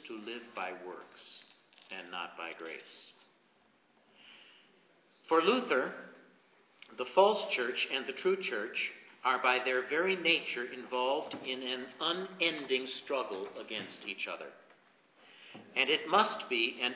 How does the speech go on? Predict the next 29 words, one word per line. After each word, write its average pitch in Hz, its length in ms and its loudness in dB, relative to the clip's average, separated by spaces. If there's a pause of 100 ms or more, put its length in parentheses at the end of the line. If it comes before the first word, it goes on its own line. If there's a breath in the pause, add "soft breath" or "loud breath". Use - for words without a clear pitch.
unremitting 139 800 2
struggle. - 420 -2 (1040 loud breath)
For 135 120 2
the 135 120 2
struggle 185 440 4
between 175 460 0
the 160 80 -4
two 170 240 -2
churches 127 560 -4
is 123 180 -10
nothing 170 480 -2
other 131 240 -2
than 120 200 -6
the 120 180 -6
unavoidable 175 800 0
strife 107 500 -2 (120)
between 107 400 -10
law 101 380 -2
and 107 140 -10
gospel. 117 520 -6 (920 loud breath)
And 131 160 -4
since 208 380 0
the 208 140 -6
strife 113 480 0 (120)
between 160 440 -4
these 117 200 -2
two 113 200 -8
churches - 560 -6
is 135 200 -6